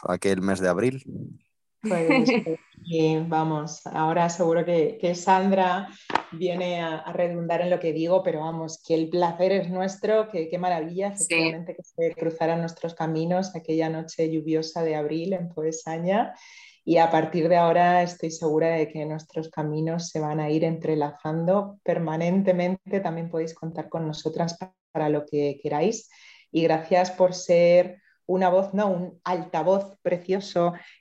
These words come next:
Speaker 2: y sonoro en el desierto de este mundo nuestro literario, que muchas veces es un desierto.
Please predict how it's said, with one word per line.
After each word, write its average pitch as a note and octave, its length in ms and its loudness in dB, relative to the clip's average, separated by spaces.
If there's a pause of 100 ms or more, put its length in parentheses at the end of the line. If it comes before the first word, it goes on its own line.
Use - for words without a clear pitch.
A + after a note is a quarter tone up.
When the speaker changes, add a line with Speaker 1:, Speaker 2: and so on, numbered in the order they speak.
Speaker 2:
y E3+ 520 4
sonoro F3+ 720 0 (100)
en F#3 160 0
el F3 140 -2
desierto F3+ 800 -2 (200)
de E3+ 200 -8
este F3+ 220 -10
mundo E3+ 360 -6
nuestro F3 340 -6
literario, D#3+ 540 0
que - 80 -6
muchas D#3+ 280 -8
veces D#3+ 340 -10
es D3 140 -16
un D#3 120 -10
desierto. D#3 460 -10